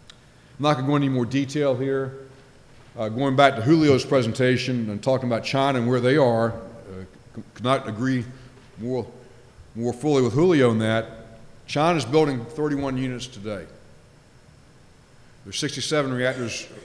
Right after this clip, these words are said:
under construction, some form or fashion, around the world outside the United States today. So even in light of the Fukushima experience, the world community in many places moving forward with nuclear,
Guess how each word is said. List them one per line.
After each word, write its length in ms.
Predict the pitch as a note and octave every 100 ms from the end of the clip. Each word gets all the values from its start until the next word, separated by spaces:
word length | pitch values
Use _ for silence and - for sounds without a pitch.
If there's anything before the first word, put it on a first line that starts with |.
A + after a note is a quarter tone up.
| -
under 160 | A#2+
construction, 540 | A2+ G2+ - C3 B2 A#2+
some 220 | C3+ B2+
form 200 | C3+ B2
or 60 | A#2
fashion, 440 | B2 B2 A#2 A#2+
around 140 | A#2
the 160 | A2 G#2+
world 220 | A2+ A2
outside 380 | A2 G#2+ - A#2+
the 60 | A2+
United 260 | A2 G#2+
States 340 | - G#2+ G2 -
today. 440 | F#2+ G#2+ G2+ D#2+ - - - - - - -
So 220 | - B2
even 460 | D#3 F3+ E3+ D#3 -
in 240 | B2+ A#2 B2+
light 300 | D3 D#3 C3
of 80 |
the 80 | A#2
Fukushima 520 | - D#3 A#2 - D3+
experience, 540 | B2+ - C3+ B2+ B2 A#2+
the 60 |
world 260 | A2+ C#3+ C#3
community 440 | B2+ C3+ C3+ B2
in 80 | A2+
many 180 | B2 B2+
places 460 | B2+ C3 B2+ A2 G#2
moving 260 | B2+ A#2
forward 420 | A2+ B2+ B2 A#2+
with 120 | G#2 A#2
nuclear, 560 | A#2+ A#2+ A#2+ A#2 -